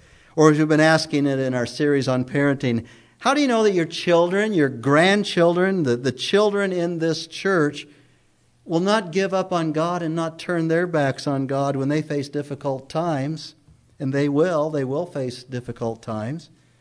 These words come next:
How can you be assured that they will put their confidence in God no matter what? How do you know that they'll be loyal to God, will persevere, and have hope, even in the worst of circumstances?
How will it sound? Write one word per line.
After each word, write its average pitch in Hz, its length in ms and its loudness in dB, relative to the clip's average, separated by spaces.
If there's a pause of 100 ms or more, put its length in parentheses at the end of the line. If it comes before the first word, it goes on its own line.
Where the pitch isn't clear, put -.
(400)
How 190 140 4
can 220 160 0
you 208 120 2
be 190 140 2
assured 185 420 2
that 156 40 -6
they 160 160 2
will 156 60 2
put 170 220 -2
their 156 120 2
confidence 160 560 -2
in 131 140 -2
God 147 340 -2
no 120 140 -2
matter 131 340 -2
what? 143 380 -2
How 151 140 -2
do 175 60 -2
you 175 80 0
know 165 180 0
that 160 100 -4
they'll 135 160 -2
be 120 240 -4 (240)
loyal 160 540 4
to 180 180 0
God, 156 420 2
will 117 140 2
persevere, 160 960 0 (260)
and 123 80 -6
have 127 180 -2
hope, 185 460 -4 (600)
even 165 240 -4
in 190 80 -4
the 175 60 -4
worst 180 260 -2
of 175 80 -6
circumstances? 117 960 -8